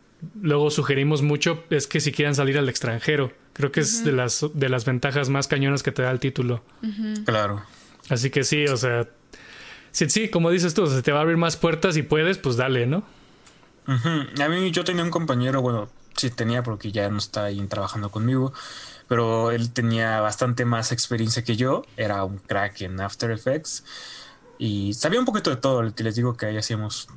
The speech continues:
Speaker 3: un poco de todo, pero me decía, "Tú vas a entrar a la escuela y no te van a enseñar algo que no sepas".
Speaker 1: Ujú.
Speaker 3: Y sí y no. O sea,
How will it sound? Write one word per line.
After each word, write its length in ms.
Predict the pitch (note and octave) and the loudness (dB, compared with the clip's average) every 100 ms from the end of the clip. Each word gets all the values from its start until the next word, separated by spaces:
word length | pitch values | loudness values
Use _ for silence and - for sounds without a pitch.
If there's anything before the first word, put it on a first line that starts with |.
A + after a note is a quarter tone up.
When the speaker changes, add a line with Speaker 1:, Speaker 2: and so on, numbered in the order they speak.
| - | -12
Speaker 3:
un 60 | A2+ | -10
poco 220 | G#2+ G#2+ | -8 -8
de 60 | |
todo, 400 | G#2+ A2+ C3 D#3+ - | -4 -2 0 -2 -2
pero 160 | A#2 G#2+ | -2 0
me 140 | G#2+ | 0
decía, 520 | G#2 - C#3 B2 A#2+ - | 0 0 2 0 0 -2
"Tú 180 | E3+ G3 | 0 2
vas 160 | F3+ | 2
a 40 | D#3+ | 0
entrar 180 | C#3+ C#3+ | 2 2
a 40 | |
la 60 | B2+ | 2
escuela 460 | - B2+ C3+ C3 | 0 0 2 2
y 140 | G#2 A2 - _ - | 0 -4 -12 _ -4
no 180 | B2+ C3+ | -2 0
te 100 | C3+ | 0
van 100 | C3 | 2
a 40 | |
enseñar 500 | B2 A#2 G#2+ A2 A2+ | 0 0 0 0 0
algo 320 | A#2+ A2 A#2 A2 | -2 -2 -2 -4
que 260 | G2+ F2+ - | -8 -8 -6
no 140 | A2 | -2
sepas". 480 | G2 G#2 - - - _ E3 | -2 -4 -8 -16 -16 _ 0
Speaker 1:
Ujú. 360 | C#3 D3+ D3+ D3+ _ - - - | 2 2 0 -4 _ -20 -20 -4
Speaker 3:
Y 100 | C3 | 0
sí 840 | B2 - - - - - - A3+ - | 0 0 0 -2 -2 -2 0 0 0
y 80 | A#2+ | 2
no. 400 | C3 D#3 A#2+ - - | 2 2 0 -8 -4
O 100 | B2 | -2
sea, 560 | - A#2 A2+ A2+ A#2 | 0 2 2 0 -4